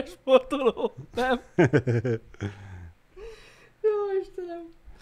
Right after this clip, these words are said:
Speaker 1: Imádom.
Speaker 2: De, na, hát most
Speaker 1: Jé, baszki. Nagyon jó.
Speaker 2: Nem kérem, igen.
Speaker 1: Nem fogunk mutogatni semmit, Balázs.
Speaker 2: Kérlek szépen.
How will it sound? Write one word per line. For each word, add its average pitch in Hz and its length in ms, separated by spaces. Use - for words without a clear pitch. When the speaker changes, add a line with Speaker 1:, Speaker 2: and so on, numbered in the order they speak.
Speaker 1:
Imádom. 185 600
Speaker 2:
De, 110 640
na, 101 420
hát 107 180
most 107 220
Speaker 1:
Jé, 233 320
baszki. 220 680
Nagyon 185 340
jó. 185 340
Speaker 2:
Nem 113 280
kérem, 127 520
igen. 123 480
Speaker 1:
Nem 220 240
fogunk 180 260
mutogatni 180 380
semmit, 180 380
Balázs. 151 320
Speaker 2:
Kérlek 120 340
szépen. 117 640